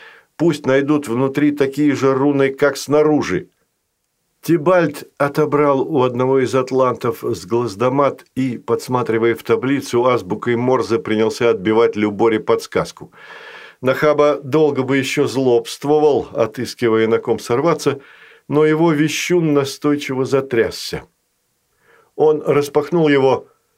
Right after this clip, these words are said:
и все увидели красивое лицо и надутые губки болотницы Клавы. «Ну что тебе опять? Снова твои подозрения?» морщись спросил Нахаба. «Ты о чем, пупсик?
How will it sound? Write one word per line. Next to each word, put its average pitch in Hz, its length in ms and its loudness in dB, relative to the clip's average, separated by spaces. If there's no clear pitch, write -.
и 131 160 -4
все - 400 -2
увидели 143 580 -2
красивое 139 540 -2
лицо 143 540 0
и 160 140 -2
надутые 151 560 2
губки 156 380 -4
болотницы 143 720 0
Клавы. 113 540 0
«Ну 147 220 -4
что - 420 -2
тебе 143 540 0
опять? 113 520 -2
Снова 156 540 0
твои 143 340 2
подозрения?» 156 1080 0
морщись 104 540 -4
спросил 104 480 -2
Нахаба. 101 560 -2
«Ты 202 140 -2
о 202 120 0
чем, 120 320 -6
пупсик? - 680 -14